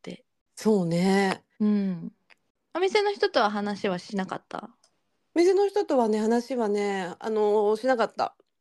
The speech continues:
Speaker 1: そうか、そうか。
Speaker 2: うん、うん、うん。そう。
Speaker 1: じゃあ次は、
Speaker 2: それで。
Speaker 1: もう水で埋めてもいいっていう頭で <laughs> もう一回行かなくちゃね。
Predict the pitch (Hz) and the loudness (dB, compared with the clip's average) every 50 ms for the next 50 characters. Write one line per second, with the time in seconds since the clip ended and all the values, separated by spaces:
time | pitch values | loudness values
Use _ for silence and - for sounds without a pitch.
0 | _ _ 359 330 320 220 202 190 - 190 196 - - - - - _ _ _ _ | _ _ 0 2 2 0 -2 -2 -4 -8 -8 -4 -6 -6 -6 -8 _ _ _ _
1 | _ 240 254 240 220 196 - - - - 220 208 180 160 - _ _ - 202 190 | _ 0 0 0 0 -2 -4 -8 -8 -4 -4 -4 -4 -6 -10 _ _ -4 -4 -4
2 | 175 156 - - _ _ _ _ _ _ _ _ - - _ - - - - 151 | -4 -6 -10 -14 _ _ _ _ _ _ _ _ -20 -20 _ -20 -20 -14 -12 -12
3 | 143 - - _ _ _ _ _ _ _ _ _ _ - 214 196 185 - - 233 | -12 -12 -14 _ _ _ _ _ _ _ _ _ _ 0 0 0 0 2 0 0
4 | 226 247 262 247 - 208 196 180 - - - - - - - - - - _ - | 2 2 2 4 4 2 0 -2 -6 -10 -18 -20 -20 -20 -20 -20 -20 -20 _ 0
5 | 240 233 214 208 190 - - - - - 226 233 233 247 277 269 240 240 233 247 | 2 2 2 2 0 -2 -6 -6 0 2 2 2 4 2 2 2 2 2 0 -2
6 | 254 262 285 269 254 226 208 202 - 240 247 233 214 208 - _ 208 190 185 180 | -2 -2 -2 -2 -2 -2 -2 -2 -4 -4 -4 -4 -6 -8 -6 _ 0 0 0 2
7 | 180 180 175 175 - - - _ _ _ _ - - - _ _ _ - 208 214 | 0 0 0 -2 -6 -8 -12 _ _ _ _ -20 -20 -20 _ _ _ 0 0 2
8 | - 262 269 294 277 320 247 196 180 185 175 175 - 220 214 208 226 240 254 277 | 0 -2 0 0 -2 -2 -2 -4 -4 -4 -6 -6 -12 -8 -2 0 0 0 2 0
9 | 277 269 - - 277 247 254 - - 254 240 254 - - - - _ - - 175 | -2 -2 0 0 0 0 0 0 -2 -4 -4 -4 -6 -12 -20 -20 _ -8 -6 -6
10 | 175 170 | -6 -8